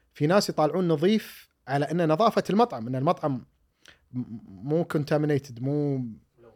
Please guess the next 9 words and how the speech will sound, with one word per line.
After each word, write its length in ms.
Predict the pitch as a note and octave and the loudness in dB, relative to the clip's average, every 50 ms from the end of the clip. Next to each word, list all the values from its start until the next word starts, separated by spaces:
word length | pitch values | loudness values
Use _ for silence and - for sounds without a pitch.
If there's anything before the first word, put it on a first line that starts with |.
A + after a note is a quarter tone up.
| _ _ _ - - _ _ | _ _ _ -20 -20 _ _
مو 160 | D3 D#3+ F#3+ | 2 4 4
ملوث. 420 | F#3 F3 E3 D#3 C#3 B2 A#2 - - _ _ _ _ _ _ _ - | 6 6 6 6 4 2 -2 -8 -14 _ _ _ _ _ _ _ -4
يطالع 380 | C#3 C#3 C3+ D3+ E3+ E3+ D3+ | -2 0 4 4 4 6 4
المطعم 380 | D3 D3+ D#3+ D3+ D3 C#3+ C#3+ C#3+ | 4 2 0 0 0 -2 -2 0
نظيف 340 | C#3+ C3+ D#3+ A3 A#3+ - E3 | 0 2 2 0 0 0 -2
إنه 100 | D3+ C#3+ | -2 2
مو 120 | G3+ A3+ | 2 4
ملوث. 340 | G3 E3 C3+ A2+ G#2 G2 - _ _ _ _ _ _ _ _ _ _ _ _ _ _ _ _ _ _ _ _ _ | 4 2 0 0 -6 -12 -16 _ _ _ _ _ _ _ _ _ _ _ _ _ _ _ _ _ _ _ _ _
ال-، 220 | C#3 C3+ C3+ C#3+ | -2 -2 -2 -2